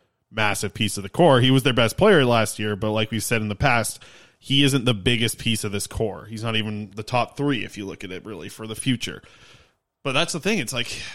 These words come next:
I, I do get worried a little bit of thinking that the trade deadline or a month before the trade deadline i-, is when Canucks fans should start to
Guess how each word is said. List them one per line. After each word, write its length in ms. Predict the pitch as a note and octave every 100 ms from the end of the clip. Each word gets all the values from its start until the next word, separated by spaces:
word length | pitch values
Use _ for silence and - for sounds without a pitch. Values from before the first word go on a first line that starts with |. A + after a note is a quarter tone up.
| - _ _ _ _ _ _ _ _ _ _ _ _ _ _ _ -
I, 200 | C3 -
I 120 | A#2+ C#3
do 260 | C3+ F#3
get 320 | F3+ D3+ A#2+
worried 420 | B2+ C3+ C3+ B2 A#2
a 60 |
little 280 | A2 G#2+ A2
bit 240 | G2+ A#2+
of 140 | C#3 A2+
thinking 440 | - B2 B2 B2
that 160 | B2 -
the 80 | A#2+
trade 340 | - B2+ B2+
deadline 580 | B2 A#2+ A#2+ A#2 A#2 A#2+
or 120 | A2
a 40 |
month 300 | G#2 A2 B2
before 260 | - A2+ B2
the 80 | A2+
trade 300 | - C#3 D3
deadline 540 | A#2+ A2 A2 A2 A#2+ - - _ _ _ _ _
i-, 40 |
is 420 | F#2 G2 F#2 A#2 A2
when 280 | B2+ B2
Canucks 300 | A#2+ B2 A#2+
fans 240 | - B2 A#2+
should 120 | A#2
start 340 | - A#2 A2+
to 580 | - A#2+ A#2+ A#2+ B2 B2